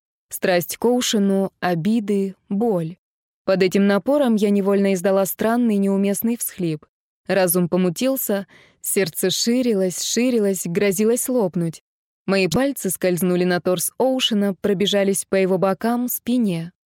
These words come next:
Внутри меня что-то сломалось, не иначе засов в воротах крепостной стены. Я растворилась в горячности и дрожи его тела,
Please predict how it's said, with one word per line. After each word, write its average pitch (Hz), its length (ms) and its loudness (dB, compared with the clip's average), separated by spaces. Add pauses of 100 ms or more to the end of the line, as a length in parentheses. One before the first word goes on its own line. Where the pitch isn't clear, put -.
(340)
Внутри 196 360 0
меня 214 300 2
что-то 214 280 -4
сломалось, 202 920 -4
не 190 180 0
иначе 185 300 0
засов 190 460 0
в - 60 -12
воротах 190 440 0
крепостной 202 500 0
стены. 185 540 -2 (500)
Я 196 160 2
растворилась 220 680 0
в 165 120 -4
горячности 180 640 0
и 185 80 2
дрожи 180 360 0
его 185 180 2
тела, 220 500 -2